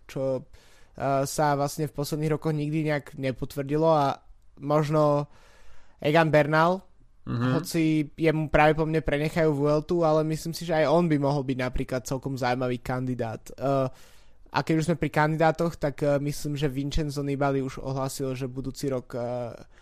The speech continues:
Speaker 1: preskočí Tour a skúsi sa zamerať na Giro, čo tiež nie je úplne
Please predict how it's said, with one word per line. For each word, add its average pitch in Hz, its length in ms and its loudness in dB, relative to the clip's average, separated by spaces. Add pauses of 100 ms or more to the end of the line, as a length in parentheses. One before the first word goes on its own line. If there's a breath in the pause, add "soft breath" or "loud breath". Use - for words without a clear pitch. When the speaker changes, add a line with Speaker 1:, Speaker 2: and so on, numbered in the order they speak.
(120)
Speaker 1:
preskočí 143 500 -2
Tour 139 320 0 (500 soft breath)
a 139 380 2
skúsi 143 320 -6
sa 143 100 -4
zamerať 135 460 -2
na 135 180 -2
Giro, 135 460 0 (560 soft breath)
čo - 80 -4
tiež 190 400 6
nie 151 180 2
je 143 60 2
úplne 143 360 0